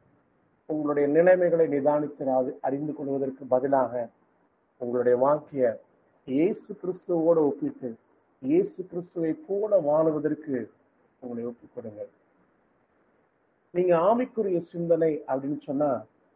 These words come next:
இயேசு கிறிஸ்துவை முன்மாதிரியாக வைத்து இயேசு கிறிஸ்துவோடு ஒப்பிடுதல். மாம்சத்தின் சிந்தை அப்படின்னு சொன்னா, சுத்தி நடக்கிறத வச்சு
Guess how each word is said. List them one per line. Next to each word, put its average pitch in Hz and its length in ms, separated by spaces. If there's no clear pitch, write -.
இயேசு 175 500
கிறிஸ்துவை 180 480
முன்மாதிரியாக 147 920
வைத்து 131 420
இயேசு 160 420
கிறிஸ்துவோடு 147 560
ஒப்பிடுதல். 127 580
மாம்சத்தின் 165 800
சிந்தை 135 560
அப்படின்னு 127 280
சொன்னா, 123 420
சுத்தி 202 420
நடக்கிறத 151 640
வச்சு 127 540